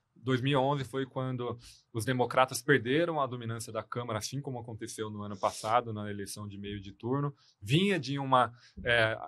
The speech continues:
é, recessão global que demandou maior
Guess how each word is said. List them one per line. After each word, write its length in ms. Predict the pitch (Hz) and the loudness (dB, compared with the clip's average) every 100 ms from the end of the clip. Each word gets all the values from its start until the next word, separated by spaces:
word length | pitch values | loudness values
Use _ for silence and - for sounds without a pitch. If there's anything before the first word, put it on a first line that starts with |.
| - | -10
é, 240 | 113 104 | -6 -6
recessão 420 | 101 110 117 123 120 | -6 -6 -6 -4 0
global 500 | 123 104 110 127 120 | 2 8 10 10 8
que 240 | - 117 - - | -2 -12 -10 -2
demandou 480 | 131 131 117 147 | 2 2 4 6
maior 460 | 170 135 117 123 | 8 6 4 0